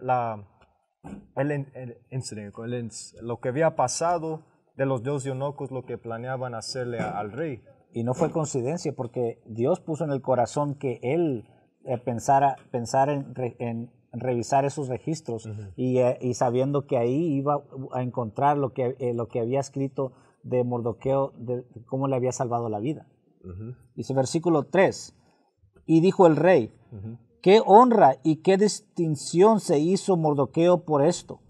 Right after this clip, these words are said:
Speaker 2: Y respondieron los servidores del rey, sus oficiales, "Nada se le ha hecho con él."
Speaker 1: So, el rey está,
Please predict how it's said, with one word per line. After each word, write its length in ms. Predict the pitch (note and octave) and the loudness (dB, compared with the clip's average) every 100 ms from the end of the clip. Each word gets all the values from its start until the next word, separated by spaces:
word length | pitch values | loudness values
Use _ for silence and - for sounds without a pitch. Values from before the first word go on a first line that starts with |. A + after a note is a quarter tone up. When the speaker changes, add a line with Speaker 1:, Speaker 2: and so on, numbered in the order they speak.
| _ _ _ _ | _ _ _ _
Speaker 2:
Y 380 | D#3 D3+ D3+ D3 | 0 2 2 0
respondieron 800 | D#3 C3+ D#3 C#3 C#3 D#3+ F#3 F#3 | 0 2 0 0 4 6 6 6
los 200 | E3+ C#3+ - - | 4 4 -2 -2
servidores 720 | D#3 C#3+ C#3 D3 F3+ F3+ C#3 | 0 2 2 6 6 4 2
del 160 | C#3 B2 | -2 0
rey, 340 | D#3 D3+ G2+ - - - | 2 0 -2 -10 -20 -12
sus 220 | - C#3+ | -4 -2
oficiales, 760 | D3 C#3 A#2+ E3 E3+ B2+ G#2 - _ _ | 0 -2 0 6 6 6 -2 -10 _ _
"Nada 400 | - C#3 F3 A3 | 0 6 8 8
se 180 | G#3+ G3+ | 6 4
le 180 | E3+ D3 | 4 4
ha 220 | C#3+ E3+ F3 E3+ - | 10 10 10 0 0
hecho 360 | E3+ F3+ - F3+ | 2 2 0 -2
con 220 | C#3+ C3+ | 0 2
él." 200 | E3+ G#2 - | 0 -2 -6
Speaker 1:
So, 220 | - D#3 | 0 2
el 80 | C3 | 4
rey 140 | C#3+ | 2
está, 200 | E3+ E3 | 2 2